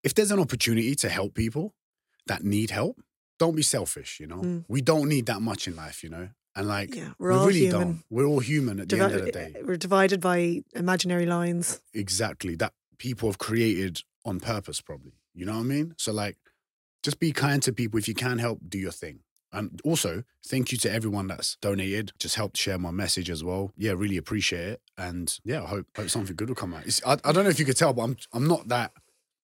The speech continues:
Speaker 1: I'm trying not to think too deep into it. I'm, I'm just gonna do what I can.
Speaker 2: Yeah, yeah. You're
Speaker 1: What I
Speaker 2: one,
Speaker 1: can.
Speaker 2: you're one person.
Speaker 1: Yeah, I'm gonna do what I can, innit? So, like, and then if everyone does that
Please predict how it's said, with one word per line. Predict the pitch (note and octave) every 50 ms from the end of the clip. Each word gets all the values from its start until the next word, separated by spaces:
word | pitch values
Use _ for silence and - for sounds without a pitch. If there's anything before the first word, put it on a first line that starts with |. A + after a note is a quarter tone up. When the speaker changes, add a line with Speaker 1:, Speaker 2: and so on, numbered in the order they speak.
| _ _ _ _ _ _ _ _ _ _ _ _ _ _ _ _ _ _ _ _ _ _ _ _ _ _ _ _ _ _ _ _ _
Speaker 1:
I'm | G#2+ G#2
trying | - D3+ D#3
not | D3+ A#2+ -
to | A#2+
think | G2+ - C#3 A2+ -
too | - A2+ G2
deep | F2 A2+ G#2+ F#2+ -
into | B2 A2+ G2+ - F#2
it. | E2 D#2+ -
I'm, | G#2 A2+ A2+
I'm | G#2+ E3 F#3
just | D#3+ - -
gonna | E3 D3+
do | D3 C3
what | B2 G2 E2+
I |
can. | - - E2 C#2 - - _
Speaker 2:
Yeah, | - G3+ F#3 E3 - _ _ _ _ _
yeah. | F#3 - - - -
You're | - F#3 F#3+
Speaker 1:
What | F#3 F3+
I |
Speaker 2:
one, | A3 A#3
Speaker 1:
can. | A3+
Speaker 2:
you're | A3 A3
one | A3+ C4 B3
person. | - - F3+ E3+ - F3+ F3 D#3 - _ _ _ _
Speaker 1:
Yeah, | B2 A#2+ G2+
I'm | G2+
gonna | A#2 B2+
do | A2+ A#2+ A2+
what | G#2+ F2
I | E2+
can, | - - G#2+ F#2 F#2
innit? | F#2+ F#2 E2+ - -
So, | - - G2
like, | F#2 F2+ F2+ F2+ - -
and | A#2 B2
then | B2 A#2 A2+ G#2+ - _ _
if | - A#2 -
everyone | - D3 D3 D3+ C#3+ C#3 C3
does | A#2+ A#2+ A#2 A2
that | A#2 B2+ E3+ -